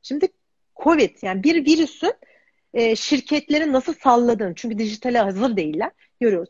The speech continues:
Dolayısıyla şirketlerin içinde doğru liderlerin, e, fikirleri tartışmaya açık liderlerin, bunlara ortam yaratan servant leader deriz biz bunlara. Yani hizmetkar liderler.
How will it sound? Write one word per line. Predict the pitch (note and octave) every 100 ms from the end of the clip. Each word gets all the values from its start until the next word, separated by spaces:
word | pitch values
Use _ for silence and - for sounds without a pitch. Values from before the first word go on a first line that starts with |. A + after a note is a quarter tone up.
| -
Dolayısıyla | D4 F#4+ G#4 G#4+ D4
şirketlerin | - D4 - E4 D4+ E4+ G#4
içinde | - C4 F#3 F#3 D#4 _ - - - - -
doğru | G#3 B3+ D#4+
liderlerin, | F#4+ D#4 G#3 F3 D#3+ D#3 D3+ D3+ G#3 _ _ _ _ _ A#3
e, | A3 A3 G#3+ G#3+ G#3+ - _ _ _ _
fikirleri | C4+ - D4+ C#4+ D4+ D4+ D4+ D4+ D4 _ -
tartışmaya | B3+ C4 C4 - C#4 C#4
açık | G3+ - -
liderlerin, | A#3 G3 F3 E3 E3 F3 F3+
bunlara | A#3+ C4 C#4+
ortam | - G#3+ A3 - D#4 D4
yaratan | A3+ F3 F#3+ F3
servant | - C#4 E4 C#4 A3 -
leader | F#3 F3+ E3 D3
deriz | D#3 D3 C#3
biz | D3 -
bunlara. | D#3 D3+ D3+
Yani | E3 F3+
hizmetkar | F3 A3+ A3+ C4 C4 - C#4 C4+
liderler. | B3 G#3 E3+ E3 D3+ D3 C#3+